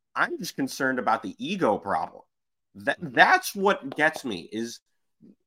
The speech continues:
Speaker 1: the way Zach thinks because he's a max player.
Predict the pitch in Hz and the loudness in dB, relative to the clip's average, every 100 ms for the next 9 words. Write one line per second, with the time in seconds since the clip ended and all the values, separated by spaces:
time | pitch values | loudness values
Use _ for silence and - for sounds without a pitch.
0 | _ _ _ _ _ _ - 143 143 185 | _ _ _ _ _ _ -8 -4 0 0
1 | 214 - 110 120 135 143 - - 143 143 | 0 -8 -6 2 4 4 -2 0 2 2
2 | - - - 135 - 117 127 123 120 113 | -6 -10 -10 -12 -8 -4 -4 -6 -10 -8
3 | 117 110 98 98 - - 113 92 82 78 | -6 -2 0 0 -4 -10 -6 -4 -4 -6